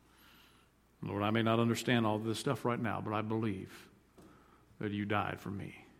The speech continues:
Come into my life. Forgive me of my sins. Help me to follow you all the days of my life."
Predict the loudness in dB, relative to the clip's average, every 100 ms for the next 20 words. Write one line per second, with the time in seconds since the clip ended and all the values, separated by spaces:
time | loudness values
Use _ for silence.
0 | -20 _ _ -16 -4 0 2 4 4 4
1 | 0 -8 -12 -18 -20 -20 -20 -20 -20 -20
2 | -12 -4 0 2 2 0 -2 -4 -10 -12
3 | -16 -18 -18 -20 -20 -20 _ _ _ -4
4 | 0 2 2 -2 -2 0 0 0 -6 -10
5 | -12 -20 -20 -10 -4 -2 -2 -4 -4 -4
6 | -6 -6 -6 -10 -14 -20 -20